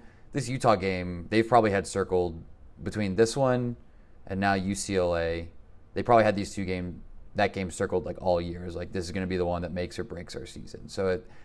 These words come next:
that part of it makes me think, like, U S C's gonna get up for it.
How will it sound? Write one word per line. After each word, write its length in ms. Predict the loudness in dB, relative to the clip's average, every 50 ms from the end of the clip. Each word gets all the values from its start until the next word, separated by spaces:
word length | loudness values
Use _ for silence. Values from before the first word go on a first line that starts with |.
| -4 4
that 300 | 6 6 6 4 2 -4
part 260 | 0 2 4 4 4
of 140 | 4 4 2
it 200 | 2 2 0 -4 -12 -6
makes 260 | -2 -2 -2 -2 -2 -4
me 80 | -6
think, 260 | -6 -4 -6 -4 -4
like, 200 | -4 -4 -4 -4
U 120 | -2 -2 0
S 120 | 0 -2
C's 180 | -4 -6 -8 -8 -2
gonna 240 | 0 2 2 2 0
get 180 | -2 -4 -6 -8
up 180 | -8 -10 -14
for 260 | -14 -14 -14 -12 -14 -14
it. 100 | -16